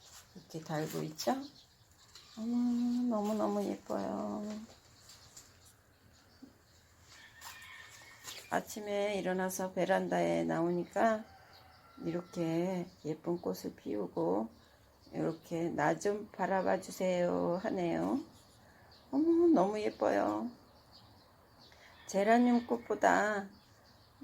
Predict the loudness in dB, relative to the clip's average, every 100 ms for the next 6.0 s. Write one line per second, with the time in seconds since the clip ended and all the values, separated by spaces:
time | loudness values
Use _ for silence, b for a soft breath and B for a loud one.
0 | -4 2 6 6 4 0 -4 0 2 2
1 | 0 -2 -4 -4 -2 -2 -4 -4 -4 -2
2 | -4 -4 -6 -6 -6 -6 -6 -8 -16 _
3 | _ _ -20 -20 -20 _ _ _ _ _
4 | -20 -20 -20 _ -6 0 2 2 2 2
5 | 2 2 0 -4 -8 -10 -14 -18 -16